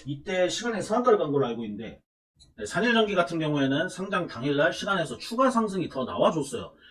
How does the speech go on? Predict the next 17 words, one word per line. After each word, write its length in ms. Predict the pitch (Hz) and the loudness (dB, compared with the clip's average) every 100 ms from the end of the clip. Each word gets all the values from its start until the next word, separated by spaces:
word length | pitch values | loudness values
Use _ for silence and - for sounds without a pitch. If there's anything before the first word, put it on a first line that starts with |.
| - - | -14 -2
그래서 400 | 165 170 151 - - 139 | 0 2 0 -4 -8 4
얘도 400 | 202 240 233 220 | 6 8 6 4
지금 680 | 208 202 202 196 190 180 - - _ | 0 0 0 0 0 -2 -4 -18 _
오늘 280 | 151 156 156 | -2 0 0
시간에서는, 720 | 175 170 165 147 160 190 220 - _ _ _ _ _ _ _ _ - | -2 -4 -4 -6 -4 -6 -6 -14 _ _ _ _ _ _ _ _ -12
어, 180 | 110 101 | -10 -4
좋은 180 | 143 | -4
모습 240 | 151 143 139 | -2 -6 -2
보여줬는데, 400 | 160 160 156 139 | 0 0 2 2
이건 140 | 131 | 2
전기 240 | 139 180 214 | 0 -2 2
섹터가 320 | 208 196 175 | 2 2 -4
가기 280 | - 170 180 | -2 -2 4
때문에 500 | 220 254 175 170 - - - | 4 6 2 0 -8 -16 0
올라가는 360 | 139 156 156 | 4 4 4
걸로 200 | 147 139 | 2 2
보여지고, 760 | - 131 151 - 113 135 143 | 2 0 0 -2 -2 0 -2